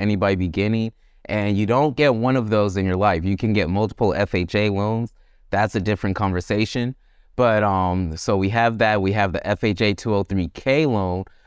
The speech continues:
which is very similar to our first product, the F H A, but this one, you actually can factor in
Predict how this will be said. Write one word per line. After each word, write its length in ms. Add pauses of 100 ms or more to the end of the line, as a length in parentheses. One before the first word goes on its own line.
which 180
is 140
very 300
similar 380
to 180
our 120
first 300
product, 340
the 140
F 160
H 240
A, 180
but 220 (100)
this 300
one, 320 (320)
you 200
actually 360
can 160
factor 380
in 280